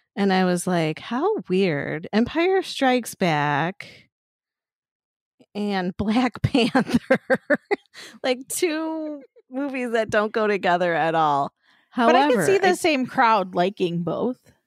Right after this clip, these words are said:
Speaker 2: It's a, like, a nerd crowd.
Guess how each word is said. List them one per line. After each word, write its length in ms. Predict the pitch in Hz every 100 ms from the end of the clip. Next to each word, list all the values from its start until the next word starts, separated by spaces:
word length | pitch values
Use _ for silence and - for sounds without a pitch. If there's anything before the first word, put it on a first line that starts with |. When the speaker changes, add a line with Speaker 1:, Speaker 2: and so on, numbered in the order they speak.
| _ _ _ _ _ _ _ _ _ _ _ _ -
Speaker 2:
It's 140 | -
a, 80 | 254
like, 220 | 208 202
a 60 | 208
nerd 360 | 185 175 175
crowd. 500 | - 160 143 160 220